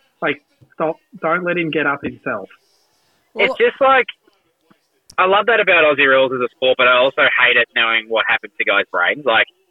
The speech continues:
Speaker 3: you have that pride going, "No, no, I can do this. I can walk off myself." And rather than walk off, he tried to jog, and then his brain went, "No, I'm not having any of this."
Speaker 2: Yeah,
Speaker 1: Yeah.
Speaker 2: well,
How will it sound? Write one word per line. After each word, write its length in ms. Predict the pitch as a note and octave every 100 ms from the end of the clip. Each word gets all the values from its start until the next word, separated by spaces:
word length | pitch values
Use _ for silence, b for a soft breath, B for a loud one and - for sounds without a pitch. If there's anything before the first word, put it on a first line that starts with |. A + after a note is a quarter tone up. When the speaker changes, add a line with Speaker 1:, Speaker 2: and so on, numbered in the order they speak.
| _
Speaker 3:
you 120 | - C#3+
have 120 | D3
that 160 | D3 -
pride 300 | C3+ C3 B2+
going, 260 | C3+ C3
"No, 160 | C3+ C3
no, 200 | B2+ B2 A#2+
I 140 | B2+
can 160 | - B2+
do 220 | A#2+ A#2+
this. 120 | A2+ A2 -
I 160 | A#2+ A#2
can 220 | A#2+ A2+
walk 240 | B2 A#2 A2
off 140 | A2 -
myself." 440 | G#2+ - A2+ G2 - _ _ _
And 260 | C3+ C3+ C#3
rather 280 | D3 D#3+ E3
than 120 | C#3+
walk 240 | C#3 C3+ C#3
off, 80 | C3+
he 60 |
tried 200 | - B2+
to 60 | - -
jog, 300 | B2+ A#2 A2+
and 100 | A2+
then 120 | A#2
his 100 | A2
brain 260 | - A2+ A2+
went, 160 | A2+ A#2
"No, 120 | A#2+
I'm 200 | A#2+ A#2 B2
not 120 | A#2
having 180 | A2+ G#2+ G2+
any 160 | G#2
of 60 | F#2+ -
this." 100 | - _ _ _ _ _ C#3
Speaker 2:
Yeah, 160 | B2+ A2+
Speaker 1:
Yeah. 40 |
Speaker 2:
well, 340 | B2+ C#3+ C#3